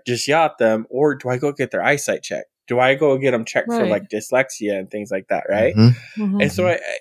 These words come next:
Speaker 1: you know, to me, like, hearing your guys' story, and it's just like, damn, like, you guys didn't even question anything. You were like,
Speaker 2: Mm-mm.
Speaker 1: "This is what my kid needs right now, and this is what I'm gonna do." And I just want to say how impressed I am with that, um, because, you know, uh,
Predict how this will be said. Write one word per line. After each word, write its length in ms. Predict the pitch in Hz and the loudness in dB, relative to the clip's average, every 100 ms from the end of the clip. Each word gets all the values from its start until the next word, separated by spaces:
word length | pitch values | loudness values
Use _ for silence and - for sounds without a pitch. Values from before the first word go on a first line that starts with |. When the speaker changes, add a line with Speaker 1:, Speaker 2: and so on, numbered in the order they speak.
| - - | -14 -2
Speaker 1:
you 160 | 156 165 | 0 2
know, 140 | 156 | 2
to 180 | 139 143 | 0 -2
me, 380 | 147 185 175 147 | 2 4 4 4
like, 280 | 123 117 - _ - - _ _ _ | 4 2 -2 _ -20 -20 _ _ _
hearing 400 | - 147 147 165 | -6 2 2 4
your 100 | 143 | 4
guys' 320 | 135 117 110 | 2 2 -4
story, 400 | - 127 160 147 | 0 2 4 4
and 80 | 110 | 2
it's 140 | 107 - | -4 -8
just 140 | 117 | -6
like, 200 | 120 117 | -6 -6
damn, 260 | 127 175 120 | -6 -4 -4
like, 180 | 98 - | -8 -8
you 180 | 123 277 | 0 2
guys 400 | 370 160 117 113 - | 4 2 0 -8 0
didn't 260 | 151 147 | 0 0
even 340 | 143 135 117 110 | 0 0 0 -4
question 560 | - 113 104 - 101 | 0 0 0 -8 -12
anything. 420 | 92 90 - - _ _ _ _ - | -12 -12 -18 -20 _ _ _ _ -2
You 80 | |
were 100 | 156 | 2
like, 220 | 135 120 185 | 4 4 0
Speaker 2:
Mm-mm. 200 | 208 202 120 | -8 -8 0
Speaker 1:
"This 220 | 131 - | 0 2
is 120 | 147 | 2
what 160 | 147 120 | 2 2
my 100 | 120 | -2
kid 260 | - 127 110 | -2 -4 -2
needs 240 | 110 110 | -4 0
right 160 | 135 135 | -2 0
now, 200 | 143 135 | -4 -2
and 80 | |
this 180 | 113 - | -4 -6
is 80 | 110 | -6
what 120 | 104 | -6
I'm 140 | 101 101 | -6 -10
gonna 200 | 95 95 | -10 -6
do." 160 | 82 | -6
And 120 | 73 123 | -4 -2
I 120 | 185 | 0
just 240 | 190 - | -2 -2
want 280 | 123 113 - | -2 -2 -6
to 100 | 117 | -6
say 120 | 117 107 | 0 0
how 280 | 107 92 _ - | 0 -4 _ -20
impressed 400 | - 120 - 156 | -6 -6 -2 -2
I 80 | 175 | 0
am 180 | 185 | 0
with 140 | 185 185 | -2 -2
that, 240 | 180 190 - - - - - _ _ - | -2 -2 -4 -20 -20 -20 -20 _ _ 0
um, 360 | 123 113 110 | 2 2 -2
because, 360 | 110 113 120 110 | -6 -2 -2 -2
you 140 | 110 | -4
know, 160 | 113 110 | 0 0
uh, 240 | 113 113 | 2 0